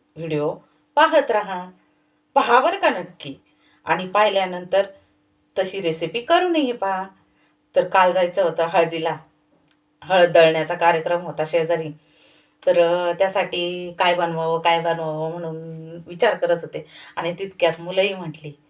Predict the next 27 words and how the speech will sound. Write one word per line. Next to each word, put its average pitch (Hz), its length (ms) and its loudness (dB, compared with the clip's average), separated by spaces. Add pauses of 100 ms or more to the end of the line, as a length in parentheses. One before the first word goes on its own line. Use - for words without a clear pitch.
(520)
"मम्मी, 254 240 0
मसाले 277 380 6
भात 226 160 4 (120)
बनव." 147 280 0 (540)
तर 185 100 2
काय 196 300 4
मग 180 240 -6
बनवला 190 420 0
मसाले 170 400 -2
भात 156 280 -4
आणि 156 180 -6
काय. 139 160 -2 (640)
तर - 120 2
पहा 226 280 2
मसाले 190 400 2
भाताची 156 460 -2
रेसिपी. 160 520 -10 (440)
आणि 175 460 -4
त्याचबरोबर 170 720 4
आम्ही 165 220 -2
हळदीला 156 520 2
गेलो 151 400 -2 (360)
तेव्हा 175 240 4
तिथे 165 280 -4
केलेली 151 400 -6
स-, - 480 -4
सजावट, 156 400 2